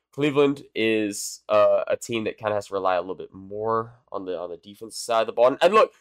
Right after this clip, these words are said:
numbers don't help this because I'm looking at numbers right now, and everything points towards Cleveland being the better football team.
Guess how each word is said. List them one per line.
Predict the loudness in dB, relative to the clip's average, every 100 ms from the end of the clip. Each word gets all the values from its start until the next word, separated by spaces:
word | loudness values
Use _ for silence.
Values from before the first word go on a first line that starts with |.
| 0
numbers | 4 4 2 4
don't | 4
help | 6 2 0
this | -14
because | -8 -2
I'm | -2
looking | 0 -2
at | 0
numbers | 0 2
right | 2 4
now, | 2 0 _
and | -2 0 4
everything | 4 4 -2 0 0 0 -6 -2
points | 0 -2 -8
towards | -10 -8 -8
Cleveland | -10 -6 -4 -2 -4
being | -2 -4
the | -4
better | -4 -4
football | -6 -2 0 0
team. | -2 -8